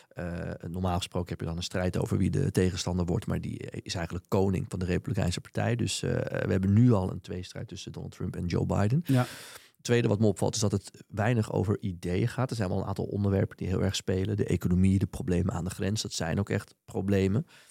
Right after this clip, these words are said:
Speaker 1: Ehm, maar het gaat vooral over wie hoort er wel en niet bij. Wie is er Amerikaan en wie niet. Het is heel erg bij tegen zij, eh, denken.
Speaker 2: Ja.
Speaker 1: En vervolgens wordt die hele race in het kader van deze podcast dan, eh, al gedomineerd door,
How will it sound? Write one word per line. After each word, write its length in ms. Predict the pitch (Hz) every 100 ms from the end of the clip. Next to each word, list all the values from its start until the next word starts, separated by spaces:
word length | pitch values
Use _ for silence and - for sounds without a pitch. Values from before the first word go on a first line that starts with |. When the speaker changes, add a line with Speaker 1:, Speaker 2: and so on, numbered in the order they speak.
| - - _ -
Speaker 1:
Ehm, 800 | - 90 92 92 98 92 90 -
maar 120 | 85 98
het 100 | 98
gaat 180 | 95 -
vooral 320 | 90 90 92
over 380 | 90 92 98 87
wie 160 | 95
hoort 200 | 92 98
er 60 | 101
wel 140 | 95
en 100 | 95
niet 160 | 107 117
bij. 220 | 87 87
Wie 140 | 85
is 120 | 92 92
er 60 |
Amerikaan 600 | 90 92 92 - 95 95
en 120 | 92 95
wie 100 | 98
niet. 160 | 110
Het 80 | -
is 80 | 90
heel 140 | 98
erg 140 | 101 95
bij 380 | 98 98 95 -
tegen 320 | - 95 92
zij, 460 | 92 104 101 87 95
eh, 380 | - - 92 - - 113
denken. 380 | 87 - 127 156 -
Speaker 2:
Ja. 200 | - 127
Speaker 1:
En 140 | - 107
vervolgens 420 | 101 117 147 95
wordt 180 | 87 90
die 100 | 90
hele 200 | 90 90
race 260 | 87 87 -
in 60 |
het 100 | -
kader 200 | - 87
van 100 | -
deze 160 | - -
podcast 440 | - 110 - -
dan, 240 | - - -
eh, 260 | 82 82
al 420 | 80 - 80 - -
gedomineerd 840 | - 85 92 92 92 92 - -
door, 240 | 92 -